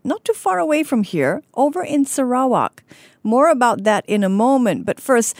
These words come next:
how much do you think the market for algae is potentially worth? Do you have a figure in your head? Well, add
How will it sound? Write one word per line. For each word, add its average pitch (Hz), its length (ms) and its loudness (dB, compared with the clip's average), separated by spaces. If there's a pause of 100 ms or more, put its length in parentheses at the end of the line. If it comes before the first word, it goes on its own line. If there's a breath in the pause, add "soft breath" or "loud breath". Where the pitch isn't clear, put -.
(340 loud breath)
how 494 340 -6
much 370 300 -4
do 294 100 -4
you 269 160 2
think 262 280 -4
the 214 80 -2
market 214 440 0
for - 180 -6
algae 208 380 0
is - 180 -6
potentially 185 720 -6
worth? 170 760 -4
Do 185 100 -6
you 208 60 0
have 220 140 0
a 214 80 -2
figure 294 320 -4
in 277 140 2
your 277 160 2
head? 330 400 -2 (520 soft breath)
Well, - 200 -10
add 240 440 -2